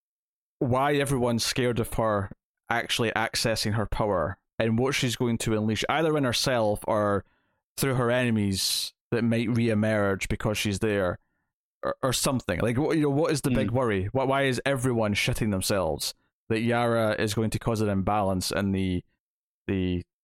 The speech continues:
Speaker 1: Wonder Force <laughs> or whatever we're calling this?
Speaker 2: <laughs>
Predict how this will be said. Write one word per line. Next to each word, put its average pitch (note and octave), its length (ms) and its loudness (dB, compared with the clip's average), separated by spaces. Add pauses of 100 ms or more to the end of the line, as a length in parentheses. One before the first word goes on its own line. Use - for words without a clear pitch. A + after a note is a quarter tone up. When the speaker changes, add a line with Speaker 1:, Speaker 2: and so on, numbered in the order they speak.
Speaker 1:
Wonder A#2 320 0
Force - 580 -2 (240)
<laughs> - 220 -10
or D3 80 0
whatever C#3 400 -2
we're B2+ 200 0
calling A2 400 0
this? G2+ 320 -4
Speaker 2:
<laughs> - 60 -20